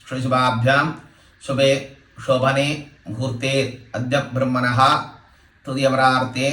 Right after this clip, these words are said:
श्वेतवराहकल्पे वैवस्वत मन्वन्तरे अष्टाविंशतितमे कलियुगे प्रथमभाते जम्बुद्वीपे भारतवर्षे भरतखण्डे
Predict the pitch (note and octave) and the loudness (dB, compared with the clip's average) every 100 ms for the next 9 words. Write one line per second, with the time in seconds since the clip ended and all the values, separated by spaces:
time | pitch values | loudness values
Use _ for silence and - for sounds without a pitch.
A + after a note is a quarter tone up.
0 | - - - - B2+ C#3+ C#3+ C#3 C#3 C3+ | -4 -10 -20 -12 -6 -2 0 2 2 2
1 | A#2+ A#2+ C3 C3 B2+ - - - - A#2+ | -2 -4 -2 0 -2 -6 -18 -16 -8 -4
2 | C3+ C3 C3 C3 C#3+ - - - _ - | -4 -4 0 2 2 0 -10 -20 _ -6
3 | B2 C3 C3 C3 C3+ D3 - - - - | -4 -2 -2 0 0 -2 -6 -14 -20 -14
4 | A2+ - C3+ C3+ C3+ D3 B2 A2+ - - | -10 0 4 4 2 -2 -6 -8 -14 -12
5 | - C3 C#3+ C3+ C#3 B2+ A2+ - - - | -6 -4 -2 -2 0 -2 -4 -12 -20 -10
6 | B2+ C3 C3 B2+ C3 B2 A2+ - - _ | -6 -4 -4 -2 -2 -2 -6 -14 -20 _
7 | _ - A#2+ C#3+ C3+ C3+ B2+ C3+ C#3 C#3 | _ -6 -2 0 2 2 2 -2 -4 -6
8 | - - _ - B2 C3+ C#3+ - C3+ B2 | -14 -20 _ -8 -6 -4 -6 -6 -4 -2
9 | C3+ C#3 - - - _ A2 B2+ C#3 C#3 | 0 -2 -4 -16 -20 _ -2 2 2 2
10 | C3+ B2+ G#2+ C#3 - - _ - A#2 B2 | 0 0 0 0 -4 -16 _ -8 -2 0
11 | C#3 C3+ C3 B2+ | 2 0 0 0